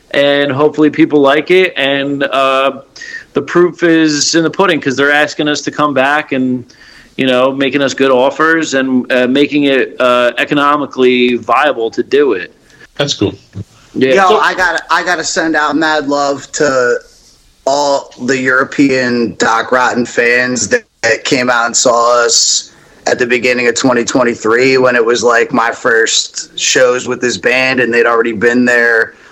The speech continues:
Speaker 3: multiple times. You know, that was, um,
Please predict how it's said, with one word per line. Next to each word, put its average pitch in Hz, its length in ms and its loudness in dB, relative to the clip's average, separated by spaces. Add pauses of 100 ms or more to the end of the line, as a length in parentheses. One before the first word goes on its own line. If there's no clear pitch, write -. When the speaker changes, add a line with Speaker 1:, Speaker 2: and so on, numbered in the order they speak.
(140)
Speaker 3:
multiple 127 580 0
times. 143 920 0 (380)
You 139 120 2
know, 127 360 2
that 131 240 0
was, 127 260 -4
um, 123 680 0